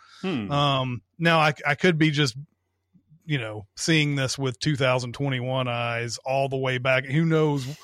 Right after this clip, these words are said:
Speaker 2: if I watched now, if it would, would, uh, make me react the same way. And then there's that god-awful Melissa McCarthy thing at the very end in the credits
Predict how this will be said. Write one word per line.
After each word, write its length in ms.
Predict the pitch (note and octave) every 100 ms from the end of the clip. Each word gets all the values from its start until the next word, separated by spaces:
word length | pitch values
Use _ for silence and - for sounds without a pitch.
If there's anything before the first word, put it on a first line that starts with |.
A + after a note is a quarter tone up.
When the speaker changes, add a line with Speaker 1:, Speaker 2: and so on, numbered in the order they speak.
| - - _ -
Speaker 2:
if 140 | D3+
I 100 | D3+ D3
watched 380 | D3 C#3+ -
now, 600 | D3 C#3+ C#3 B2 A#2+ B2+
if 160 | C3 A#2
it 100 | C3+
would, 240 | B2 C#3
would, 360 | C3+ B2+ B2 C#3 _ C#3+
uh, 240 | A#2+ A#2 B2 - _
make 260 | D#3 C#3+ C3+
me 80 | B2+
react 400 | C3 B2+ B2+ -
the 80 | A#2+
same 300 | B2 A#2+ B2
way. 340 | C3 A#2+ A#2+ _ _ _ _ _ - _ _ -
And 280 | E3+ F3+
then 200 | G3 G3
there's 260 | F#3 D#3+ B2
that 320 | C#3 B2+ A#2+ - _ _ _ _ -
god-awful 1120 | G3+ F#3+ F3+ D#3 D#3 D3+ C3 C#3+ B2+ B2 G#2
Melissa 420 | D3 D3 D#3+ D3+ D3
McCarthy 680 | C3+ - D3 C#3 B2+ C3
thing 380 | A2+ C#3 B2+ B2+
at 120 | A#2+
the 60 | A#2+
very 480 | A#2 C3+ C3+ B2+ B2
end 320 | B2+ B2+ B2
in 80 | A#2
the 80 |
credits 720 | A2+ B2+ B2+ B2 A#2+ - -